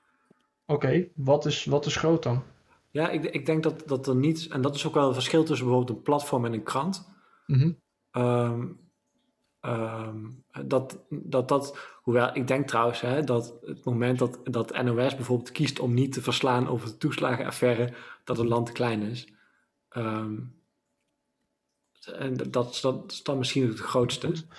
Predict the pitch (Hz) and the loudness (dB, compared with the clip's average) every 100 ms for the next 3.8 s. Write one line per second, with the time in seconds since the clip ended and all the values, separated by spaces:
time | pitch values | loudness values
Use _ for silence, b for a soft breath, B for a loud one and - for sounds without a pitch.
0 | B B 151 165 175 175 196 208 196 202 | B B 6 8 8 6 4 4 4 6
1 | 247 - 240 233 208 - 190 170 170 175 | 6 4 2 4 4 4 2 2 4 4
2 | 170 - 127 117 120 127 151 147 156 165 | 6 4 4 6 6 4 4 4 4 4
3 | 156 - - 160 - - - | 2 0 2 2 2 2 -4